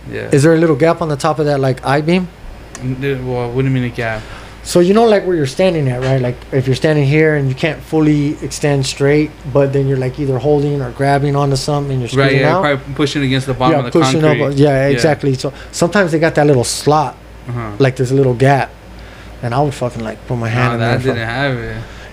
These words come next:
Speaker 2: Yeah,
Speaker 1: Nah.
Speaker 2: fucking, yeah, the ones right here, some, not all of 'em, but
Speaker 1: Right.
Speaker 2: sometimes, and it's just the way it's built, it's crazy, but then you can just, like,
Speaker 1: Hold on.
Speaker 2: 'cause that shit's fucking scary, bro.
Speaker 1: Yeah, that's crazy.
Speaker 2: You gotta, like, not look down.
Speaker 1: Right.
Speaker 2: Bro, I've caught one,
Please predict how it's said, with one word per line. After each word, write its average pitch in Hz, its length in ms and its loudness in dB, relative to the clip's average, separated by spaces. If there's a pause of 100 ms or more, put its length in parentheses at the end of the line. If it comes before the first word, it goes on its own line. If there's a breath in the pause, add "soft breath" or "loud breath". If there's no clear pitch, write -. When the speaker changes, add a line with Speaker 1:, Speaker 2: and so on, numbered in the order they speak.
(140)
Speaker 2:
Yeah, 127 260 4
Speaker 1:
Nah. 120 60 2
Speaker 2:
fucking, 123 340 2
yeah, 135 220 6
the 139 60 6
ones 143 280 2
right 143 100 4
here, 151 100 4
some, 160 200 0 (100)
not 156 160 4
all 185 140 6
of 151 80 0
'em, 156 200 -4 (100)
but 117 80 -8
Speaker 1:
Right. 135 80 4
Speaker 2:
sometimes, 139 500 2
and 156 120 2
it's 143 140 2
just 165 140 2
the 180 60 2
way 170 140 4
it's 127 120 -2
built, 156 260 2
it's 123 100 -2
crazy, 147 320 4
but 123 160 4
then 127 200 0
you 127 60 -2
can 127 180 -2
just, 113 160 -6
like, 113 160 -4 (500 loud breath)
Speaker 1:
Hold 107 180 -12
on. 110 140 -8
Speaker 2:
'cause 143 120 0
that 185 120 4
shit's 254 220 -4
fucking 220 260 0
scary, 180 380 4
bro. 151 240 2 (320)
Speaker 1:
Yeah, 104 100 -12
that's 123 140 -12
crazy. 131 260 -8 (480)
Speaker 2:
You 156 140 4
gotta, 196 160 4
like, 165 240 2 (200)
not 147 280 2
look 143 160 4
down. 156 440 4 (540)
Speaker 1:
Right. 107 80 -12 (460)
Speaker 2:
Bro, 147 140 4
I've 165 180 2
caught 170 340 0 (1080)
one, 117 580 4